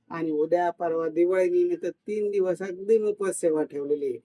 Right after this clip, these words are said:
कोणी या सगळ्या फायली बघा, आवडलेल्या सरांशी संपर्क करा. आता यांच्या नातेवाईकातले तीन चार लग्न जमल्यामुळे यांना फी भरा जरी नाही म्हणलं तरी फी भरूनच जाणार आहे, आज ना उद्या भरणारच आहे. अशा पद्धतीने कुणालाही आम्ही आग्रह करत नाही.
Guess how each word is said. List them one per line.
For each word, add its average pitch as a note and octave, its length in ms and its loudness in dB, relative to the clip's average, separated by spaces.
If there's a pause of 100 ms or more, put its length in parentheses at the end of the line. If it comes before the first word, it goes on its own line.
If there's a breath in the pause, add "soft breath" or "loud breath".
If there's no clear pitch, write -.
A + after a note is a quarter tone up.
(380)
कोणी F#3+ 380 2
या F#3 300 -2
सगळ्या E3 240 0
फायली D#3 380 0
बघा, E3+ 340 0
आवडलेल्या D#3+ 560 -2
सरांशी D3 480 -6
संपर्क D3+ 540 -4
करा. C3+ 360 -8 (840)
आता C#3 160 -4
यांच्या E3+ 400 0
नातेवाईकातले F#3 720 0
तीन G3 320 -6
चार G3 180 -2
लग्न F#3+ 320 4
जमल्यामुळे G3 540 2
यांना G3 180 0 (340)
फी F#3 80 2
भरा E3+ 280 -2
जरी F#3+ 220 4
नाही G#3 160 6
म्हणलं E3 220 4
तरी E3 160 -2
फी E3+ 180 0
भरूनच E3+ 340 4
जाणार F3 300 0
आहे, D3 160 -2
आज D3 80 -6
ना D#3 100 -4
उद्या D#3+ 200 2
भरणारच D3+ 520 -2
आहे. A#2+ 100 -8 (400)
अशा D#3 340 -6
पद्धतीने F3 340 0
कुणालाही F3 400 0
आम्ही E3 200 -6
आग्रह D#3 300 -2
करत D3+ 340 -2
नाही. E3+ 160 -2